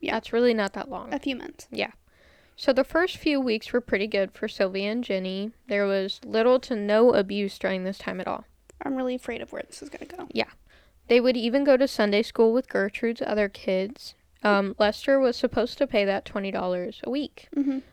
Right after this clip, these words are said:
Speaker 2: After about two weeks, the payments stopped being, like, consistent.
Speaker 1: Mm-hmm.
Speaker 2: So to, sometimes they would arrive one or two days late. They wouldn't always be on the right day.
Speaker 1: Mm-hmm.
Speaker 2: So Gertrude was pissed about this,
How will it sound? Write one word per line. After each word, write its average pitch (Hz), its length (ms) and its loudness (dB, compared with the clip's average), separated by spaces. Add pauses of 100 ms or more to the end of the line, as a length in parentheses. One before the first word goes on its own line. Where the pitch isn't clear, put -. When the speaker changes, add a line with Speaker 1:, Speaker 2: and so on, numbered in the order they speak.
(360)
Speaker 2:
After 220 280 2
about 208 280 -2
two 302 240 0
weeks, 254 440 -2
the 208 80 -2
payments 226 420 -2
stopped - 380 -4
being, 196 300 -4
like, 185 180 -8
consistent. - 640 -6 (160)
Speaker 1:
Mm-hmm. 277 220 2 (220)
Speaker 2:
So - 180 -2
to, 233 280 2 (140)
sometimes 233 600 0
they 196 120 0
would 196 100 0
arrive 190 500 2 (120)
one 208 440 0
or 202 160 -2
two 208 200 0
days 185 260 -4
late. 196 440 0 (100)
They 202 100 0
wouldn't 214 300 2
always 196 280 0
be - 160 -8
on 185 120 -6
the 185 80 -8
right - 180 -12
day. - 220 -10 (120)
Speaker 1:
Mm-hmm. 285 220 2 (1700)
Speaker 2:
So 233 640 4 (600)
Gertrude 247 400 2
was 208 160 -4
pissed - 400 -2
about 185 300 -8
this, - 400 -8